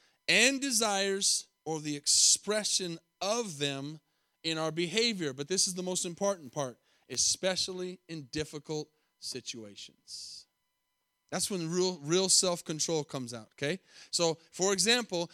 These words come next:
if I'm hammering something and I hit my finger instead of the nail, I need self-control to not cuss, right? To not have some word come out of my mouth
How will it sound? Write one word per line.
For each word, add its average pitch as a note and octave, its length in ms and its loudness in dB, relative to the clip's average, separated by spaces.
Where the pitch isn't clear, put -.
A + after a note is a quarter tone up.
if D#3 220 0
I'm G3 180 2
hammering G#3+ 480 4
something F3 540 2
and D3+ 140 -2
I F#3+ 140 2
hit G#3+ 320 2
my F#3+ 180 0
finger A3+ 680 2
instead G3 400 0
of G3 80 -2
the G3+ 100 0
nail, G#3 580 2
I F3+ 180 2
need G3 220 -2
self-control G#3+ 1300 -2
to F3+ 140 0
not F#3 320 -6
cuss, - 560 -2
right? E3 420 0
To E3+ 140 0
not G3 240 0
have F#3 260 0
some A3+ 360 4
word A3 400 4
come A3+ 200 -2
out A3+ 160 -2
of A3 60 0
my A3 140 0
mouth F#3+ 400 -2